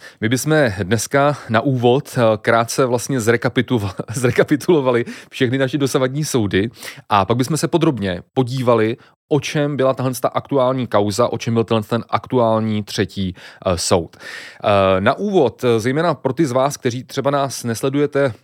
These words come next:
eh, tak dlouhou dobu, tak bychom chtěli hnedka zdůraznit na úvod, že my jsme nikdy na nikoho zatím nepodali žádnou žalobu k soudu.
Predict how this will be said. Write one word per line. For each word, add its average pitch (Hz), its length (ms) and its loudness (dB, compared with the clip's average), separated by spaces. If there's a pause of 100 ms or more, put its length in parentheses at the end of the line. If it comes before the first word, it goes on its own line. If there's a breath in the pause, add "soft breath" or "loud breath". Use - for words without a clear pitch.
(680)
eh, 98 260 2
tak 104 120 0
dlouhou 135 240 2
dobu, 101 320 -2 (120)
tak 101 120 -4
bychom 123 260 -4
chtěli 127 240 -2
hnedka 131 580 -2
zdůraznit 104 540 -2
na 120 60 -4
úvod, 101 420 -2 (340 loud breath)
že 107 280 -2
my 113 360 -2 (160)
jsme 113 380 -2
nikdy 175 420 -2
na 131 100 0
nikoho 95 400 -2
zatím 98 520 -6 (400)
nepodali 143 760 2 (120)
žádnou 120 800 2
žalobu 104 580 0
k - 100 -14
soudu. 113 440 0